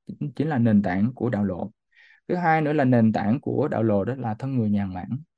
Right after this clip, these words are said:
Và thân người nhàn mãn chính là một phần của nền tảng đạo lộ, à, là bởi vì dựa trên thân người này, cái thân người mà mình đang có này, à, mình có thể thực hành tất cả mọi cái điểm giác pháp. À, mình có thể, à, à, trực tiếp thực hành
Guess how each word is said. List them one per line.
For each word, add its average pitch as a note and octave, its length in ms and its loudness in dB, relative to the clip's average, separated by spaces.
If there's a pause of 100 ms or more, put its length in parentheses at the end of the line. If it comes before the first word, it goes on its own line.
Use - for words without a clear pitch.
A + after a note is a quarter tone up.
(200)
Và A2+ 80 -4
thân F3 180 -2
người D3+ 120 2
nhàn A#2+ 220 4
mãn A2 160 4
chính E3+ 140 -4
là D#3 60 -4
một A#2+ 180 -2 (100)
phần A2 280 2
của D3 100 -6
nền A#2+ 220 0
tảng A#2+ 200 -2
đạo A#2 120 -4
lộ, G2 300 -2 (140)
à, G2+ 180 -6
là G2+ 160 -2
bởi G2+ 220 -4
vì A#2 300 -2
dựa F#2+ 160 -2
trên B2 140 -4
thân B2+ 200 -4
người G#2 200 0
này, F#2+ 380 -6
cái C#3+ 140 -14
thân C3 140 -4
người A#2 120 0
mà G#2 80 0
mình F#2+ 160 -4
đang A2 160 -2
có A#2 200 -6
này, B2+ 140 -6 (380)
à, - 140 -4
mình A2+ 220 4
có B2+ 100 -2
thể C3 120 -6
thực A#2 140 -6
hành G2 180 -2
tất C#3 160 -4
cả G2+ 180 -6
mọi G2+ 220 -4
cái A#2+ 100 -6
điểm G2 180 -2
giác B2 180 -2
pháp. C3+ 220 -4 (320)
À, G#2+ 200 -2
mình G#2+ 180 4
có - 140 -10
thể, G#2+ 340 -2 (120)
à, G#2 220 -4 (680)
à, A2+ 140 -6
trực B2+ 200 0
tiếp G3+ 200 2
thực - 140 -6
hành G#2 280 2